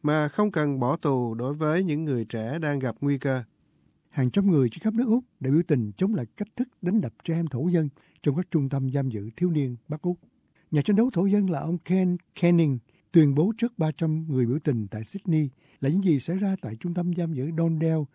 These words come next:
Speaker 2: không phải là một vụ đơn lẻ. Ông cho biết Ủy ban điều tra cần được mở rộng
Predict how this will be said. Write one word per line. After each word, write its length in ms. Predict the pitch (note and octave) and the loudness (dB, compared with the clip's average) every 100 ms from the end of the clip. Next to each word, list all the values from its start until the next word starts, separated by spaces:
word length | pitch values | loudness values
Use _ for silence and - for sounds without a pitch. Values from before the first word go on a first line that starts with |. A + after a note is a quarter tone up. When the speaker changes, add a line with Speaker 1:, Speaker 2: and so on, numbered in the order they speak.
| _ _ | _ _
Speaker 2:
không 200 | - E3+ | 0 0
phải 260 | B2+ A#2+ | 0 -4
là 200 | F#3 C#3 | -4 -4
một 220 | A#2 G#2+ G#2+ | -4 -6 -8
vụ 200 | G2+ A#2+ | -8 0
đơn 220 | D3+ D3 | 0 0
lẻ. 240 | G2+ A#2 - _ _ _ _ _ | -6 -10 -16 _ _ _ _ _
Ông 180 | D3 C#3+ | 0 2
cho 80 | C3 | 2
biết 200 | D3+ B3 - | 2 2 2
Ủy 120 | D3+ | 0
ban 180 | E3+ D#3+ | 2 2
điều 160 | B2 A2+ | 0 -2
tra 200 | E3+ E3 | -2 -2
cần 160 | C3+ A#2+ | -2 -4
được 180 | A#2+ | -4
mở 180 | B2 B2+ E3+ | -2 -2 -2
rộng 200 | A#2+ | -2